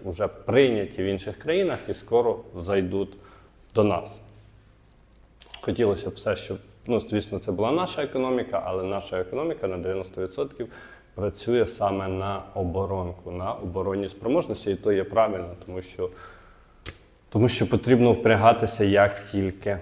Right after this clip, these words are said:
можемо. Тож, я далі спостерігаю за ситуацією, якщо будуть якісь форс-мажори чи ще щось, з радістю, ну, не з радістю, виходить, я вас попереджу, маю на увазі з радістю, вам розповім будь-яку ситуацію,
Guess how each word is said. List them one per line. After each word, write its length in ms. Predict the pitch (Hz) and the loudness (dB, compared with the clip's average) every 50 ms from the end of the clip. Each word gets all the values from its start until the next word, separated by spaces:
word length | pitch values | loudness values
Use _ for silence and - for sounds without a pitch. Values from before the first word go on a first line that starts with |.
| - - | -6 -4
можемо. 360 | 101 101 98 90 - - 90 - - - - - - - | -2 0 0 0 -2 -6 -10 -12 -14 -18 -20 -20 -2 6
Тож, 300 | - 156 131 107 - - - - - - - - - - - - - - - | 10 10 10 10 8 2 -8 -12 -14 -18 -20 -20 -20 -20 -20 -20 -14 -2 4
я 180 | 120 135 135 | 6 8 8
далі 320 | 120 110 120 113 104 101 101 | 10 10 10 10 10 8 4
спостерігаю 600 | - - - - - 117 107 110 107 110 107 107 | 2 -2 -4 -2 2 4 4 6 6 6 4 4
за 160 | 95 110 101 | 2 0 -2
ситуацією, 720 | - - - - 131 139 151 175 - - - 110 104 98 | -2 -4 -2 2 4 4 4 4 2 0 0 2 2 2
якщо 260 | - - - 131 120 | 0 -2 -2 0 0
будуть 280 | 98 95 98 98 - - | 0 0 -2 -4 -4 -6
якісь 320 | 101 - - 104 - - | -6 -4 -6 -6 -4 -2
форс-мажори 800 | - 117 104 - - 113 107 101 104 123 139 147 143 117 - - | -2 -2 -2 -2 -2 -4 -2 0 0 0 0 2 0 -2 -2 -4
чи 60 | - - | -10 -14
ще 260 | - - 131 127 120 | -4 -2 0 0 0
щось, 340 | - - 104 92 - - 95 | -2 -4 -6 -6 -6 -6 -4
з 40 | |
радістю, 640 | 98 104 110 104 92 87 87 85 - - - 95 95 - - | 0 2 4 4 4 2 -2 -8 -12 -12 -12 -12 -12 -10 -8
ну, 120 | 117 113 98 | -4 -4 -2
не 160 | 92 90 87 | -2 -2 -2
з 60 | 85 | 0
радістю, 560 | 104 120 135 151 131 101 - - - 95 - - - - - | 0 0 2 0 -2 -6 -8 -10 -12 -14 -14 -14 -16 -16 -14
виходить, 560 | 90 85 85 - - 92 90 - - - - 101 - - - - - - - - - - - | -14 -14 -14 -12 -10 -8 -8 -8 -10 -14 -14 -16 -16 -16 -20 -20 -20 -20 -20 -20 -20 -12 -4
я 400 | 107 98 107 110 98 90 - - - - - | 2 6 6 6 6 6 2 -4 -10 -10 -4
вас 400 | 101 95 95 90 87 - - - - - | 0 2 4 4 2 0 -6 -16 -12 -8
попереджу, 680 | - 98 - - 123 127 151 170 185 175 151 123 104 - - - - - - - - _ - - _ _ _ _ _ _ _ _ - | -6 -4 2 4 6 8 8 8 6 4 2 0 0 -2 -4 -8 -16 -20 -20 -20 -20 _ -20 -20 _ _ _ _ _ _ _ _ -6
маю 220 | 101 101 98 95 | -4 -2 -2 -2
на 100 | 98 98 | -2 -2
увазі 280 | 92 92 90 - 95 90 | -2 -4 -4 -6 -6 -4
з 80 | 92 | -2
радістю, 400 | 120 139 147 135 117 - - 110 | -2 0 0 -2 -2 -4 -2 0
вам 180 | 110 110 110 104 | 0 2 2 2
розповім 460 | 107 107 - - 113 117 117 110 92 | 0 -2 -2 -2 0 0 2 2 2
будь-яку 440 | 92 113 104 90 92 90 - 98 90 | 2 2 2 0 -2 -4 -4 -6 -8
ситуацію, 640 | - - 92 - 139 156 190 190 - - 117 104 | -8 -10 -2 4 6 6 6 6 2 -2 -6 -6